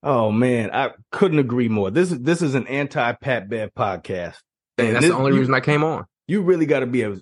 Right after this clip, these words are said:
Speaker 1: a despicable human being for me to not like you. And I, ever since he's sabotaged O K C's playoff chances,
Speaker 2: That's right.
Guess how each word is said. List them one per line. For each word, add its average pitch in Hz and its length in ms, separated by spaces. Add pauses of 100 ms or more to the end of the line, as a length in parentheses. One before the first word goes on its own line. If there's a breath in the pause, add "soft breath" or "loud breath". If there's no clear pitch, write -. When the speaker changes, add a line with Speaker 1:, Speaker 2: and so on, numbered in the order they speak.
Speaker 1:
a 117 60
despicable 131 720
human 120 380
being 110 400 (160)
for 131 100
me 120 200
to 110 80
not 110 240
like 104 260
you. 87 200
And 104 320 (100)
I, 135 220 (680)
ever 226 220
since 220 320
he's 208 380 (220)
sabotaged 165 680
O 147 100
K 156 200
C's 156 400 (520)
playoff 160 340
chances, 170 520 (180)
Speaker 2:
That's - 360
right. 202 380